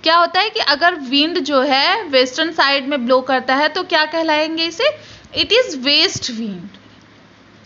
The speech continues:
it is called west wind, हम इसे, अ, वेस्ट विंड कहेंगे। Due to earth's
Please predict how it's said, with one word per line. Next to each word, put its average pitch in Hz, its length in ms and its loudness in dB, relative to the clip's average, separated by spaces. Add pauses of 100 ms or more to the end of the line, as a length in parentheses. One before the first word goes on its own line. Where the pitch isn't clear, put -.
(160)
it 233 140 -8
is 285 140 -6
called 285 560 0
west 233 400 -2
wind, 202 200 -4
हम 240 160 -2
इसे, 302 220 -2 (320)
अ, 240 320 4
वेस्ट 240 460 0
विंड 220 220 -2
कहेंगे। 214 320 -4
Due 330 200 0
to 392 140 -2
earth's 320 440 0